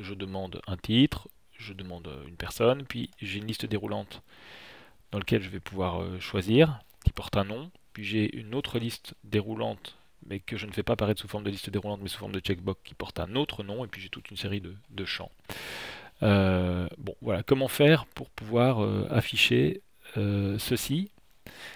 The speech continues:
mais surtout ça, euh, les, les, les, les, le filtrage, euh, dynamique. Bon, la première chose à faire, c'est de, d'aller dans sa base de données,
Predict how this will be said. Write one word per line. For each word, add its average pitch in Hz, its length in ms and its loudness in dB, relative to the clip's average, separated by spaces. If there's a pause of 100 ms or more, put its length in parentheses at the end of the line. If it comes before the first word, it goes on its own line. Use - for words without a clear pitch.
(140)
mais 147 120 10
surtout - 280 2
ça, - 220 6 (400)
euh, 98 400 -4
les, - 200 0
les, 107 180 -2
les, 104 260 -2 (180)
les, 98 300 -2
le 95 280 -12
filtrage, 131 680 4
euh, 95 140 -2 (120)
dynamique. 101 400 0 (300)
Bon, 107 180 -6
la 120 80 6
première 135 200 0
chose 135 120 -2
à 131 60 4
faire, - 240 2
c'est - 140 -2
de, 113 240 -4
d'aller 120 160 8
dans 117 100 4
sa 123 140 2
base 120 200 4
de 123 60 -8
données, 117 320 -4